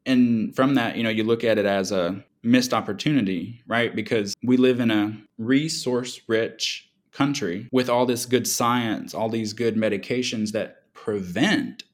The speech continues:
infection, but we missed it. Some other things that I came across that are cited as barriers include,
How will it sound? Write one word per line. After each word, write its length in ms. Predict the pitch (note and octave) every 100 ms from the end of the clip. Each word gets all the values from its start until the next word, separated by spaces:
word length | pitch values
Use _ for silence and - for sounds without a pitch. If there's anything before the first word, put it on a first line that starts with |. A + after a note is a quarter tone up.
| _ -
infection, 680 | G#2+ G2+ G2 - G2 C#2 -
but 120 | A2+
we 140 | A#2+
missed 360 | A2 A2 - -
it. 160 | - _
Some 180 | - D#3
other 200 | D3+ F3
things 240 | F3 E3+ D#3
that 100 | C3+
I 60 |
came 160 | C3+ C#3+
across 360 | C3 C3 C3
that 340 | - A2 - -
are 180 | - A2
cited 360 | G#2 A#2 A#2 A#2
as 140 | G#2+
barriers 680 | G2+ G#2+ A2+ A2+ A2+ A2+ -
include, 840 | - G#2+ G#2 - A2+ G#2+ G#2 G2